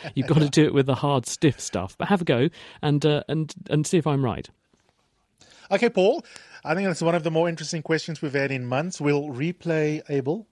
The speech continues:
Speaker 1: Paul's call next week, and, um, and then Chris can tell us what he found from his colleagues. Well, shall we do that, Chris?
Speaker 2: We'll do that. I'll get on to them this very morning, straight after we finish the programme. Um, my, my friends at, uh, Material Science at the University of Cambridge,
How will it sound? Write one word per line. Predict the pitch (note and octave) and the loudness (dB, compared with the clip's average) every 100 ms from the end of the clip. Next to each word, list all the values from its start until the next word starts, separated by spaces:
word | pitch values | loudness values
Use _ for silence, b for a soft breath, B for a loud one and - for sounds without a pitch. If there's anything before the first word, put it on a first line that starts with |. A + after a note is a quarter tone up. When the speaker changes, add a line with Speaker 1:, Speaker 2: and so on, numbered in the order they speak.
| _ | _
Speaker 1:
Paul's | D3+ C#3+ C#3+ - | 0 0 0 -4
call | - C#3 C#3+ D3+ | -8 -4 -2 -2
next | B2+ - A#2+ | -4 -6 -4
week, | B2 G3 - B B B - | -4 -4 -10 B B B -10
and, | A#2+ A#2+ A#2+ C3 | -8 -6 -6 -4
um, | B2+ B2 C3 | -2 -4 -8
and | A#2+ | -6
then | B2 | -6
Chris | - D3 | -4 -6
can | - C3 | -6 -6
tell | C#3 C3+ | -2 -2
us | B2 | -2
what | B2 | -4
he | A#2+ | -4
found | B2+ A#2+ A#2 | -6 -8 -6
from | A#2+ | -8
his | A#2 | -8
colleagues. | - B2 G#2 - | -6 -8 -8 -10
Well, | A#2 | -10
shall | - B2 | -4 -4
we | B2 | 0
do | C#3 | 0
that, | C#3+ - | 0 -2
Chris? | F3 - - b | -6 -8 -8 b
Speaker 2:
We'll | D#3 | 4
do | D#3 F3 | 6 4
that. | A#2+ - | 2 0
I'll | C3+ | 2
get | C#3 E3+ | 2 4
on | E3+ | 2
to | - | 2
them | D#3 C#3+ | 0 2
this | B2+ | 0
very | C#3 D3+ D#3 | 2 4 4
morning, | D3+ B2+ G2 A2+ | 4 4 0 -2
straight | - C#3+ C#3 | 0 0 0
after | C3+ C#3 | -2 -2
we | B2 | -2
finish | C#3 A#2+ | -2 -4
the | - | -4
programme. | B2+ A#2 G2 G2+ - B B B | -4 -2 -2 -4 -6 B B B
Um, | A#2+ | -4
my, | B2 B2 | -2 -2
my | - C3 | -2 -4
friends | - C#3 C3 A#2+ | 0 0 0 0
at, | A#2 - | -4 -4
uh, | B2+ | -6
Material | A#2+ C#3 A#2+ | -4 -2 -2
Science | - A2 A2 - | -2 -4 -4 -6
at | B2 | -6
the | |
University | B2+ B2 A#2 B2 | -4 -2 -2 -2
of | - | -4
Cambridge, | B2 A2 G2+ A2+ | -4 -2 -2 -4